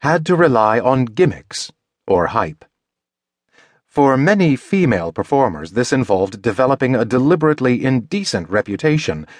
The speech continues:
to reel in the crowds. The announcement for Pockridge's first concert, which appeared in Faulkner's Dublin Journal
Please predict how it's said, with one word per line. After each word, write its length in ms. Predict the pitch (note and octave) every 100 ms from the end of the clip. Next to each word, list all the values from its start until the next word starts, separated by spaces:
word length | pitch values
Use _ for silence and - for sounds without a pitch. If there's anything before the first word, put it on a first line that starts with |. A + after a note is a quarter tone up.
| -
to 140 | - F#2+
reel 360 | G2+ G#2+ G2+
in 280 | A2+ F#2+ D#2+
the 80 | D2+
crowds. 640 | A2 G2 E2+ C2 - - - _ _ _ _ _ _ _ _ _ _ _ _ _
The 240 | F2+ A2+ A#2+
announcement 600 | B2 C#3 C#3+ - E2+ D#2
for 260 | - A2
Pockridge's 640 | G2+ D3+ D3+ B2 A#2 G#2 -
first 400 | - D3+ - -
concert, 460 | D#3 C#3 - - - B2
which 180 | - A#2+
appeared 500 | B2+ - F3 F#2+ E2+
in 180 | G#2 G2
Faulkner's 680 | - - E3 D#3+ B2+ A#2 F#2
Dublin 560 | F2 D3+ E3 C3+ B2 G#2
Journal 460 | D#3+ D#3 D2+ D#2+